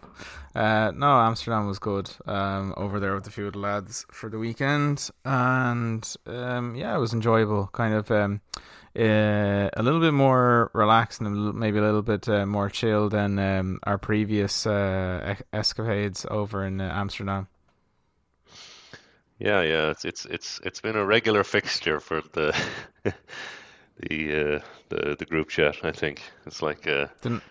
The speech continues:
Speaker 2: e-, every year we manage to make a European fixture.
Speaker 1: Yeah, like, um, it's either been Amsterdam three times, and then we also went over to visit you in Eindhoven when you were there once. So,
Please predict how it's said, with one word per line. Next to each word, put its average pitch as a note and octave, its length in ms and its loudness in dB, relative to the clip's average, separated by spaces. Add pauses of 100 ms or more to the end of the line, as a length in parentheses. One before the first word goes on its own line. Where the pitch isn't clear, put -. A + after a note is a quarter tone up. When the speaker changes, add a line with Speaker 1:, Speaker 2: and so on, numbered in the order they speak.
(140)
Speaker 2:
e-, F2+ 140 4
every G#2 260 0
year F#2 300 4
we D2+ 120 2
manage D#2 360 -2
to - 80 -8
make D#2 200 -2
a D#2 60 -4
European D2+ 500 -2
fixture. - 480 -4 (1040)
Speaker 1:
Yeah, B2 340 2 (460)
like, A2 240 4
um, G2 500 2 (280)
it's A2 220 -4
either G#2+ 280 2
been G#2 400 0
Amsterdam G#2+ 640 0
three A2 240 -2
times, G#2 420 0
and G#2+ 60 -4
then G2+ 160 0
we G2+ 100 2
also G2+ 320 2
went G2+ 200 0
over G2+ 180 2
to F#2+ 60 -4
visit G2 260 -4
you G2 120 -4
in F#2+ 60 -2
Eindhoven G2 480 0
when G2 140 0
you G2 100 2
were F#2+ 120 0
there G2 220 2
once. G2 300 -2
So, - 320 -4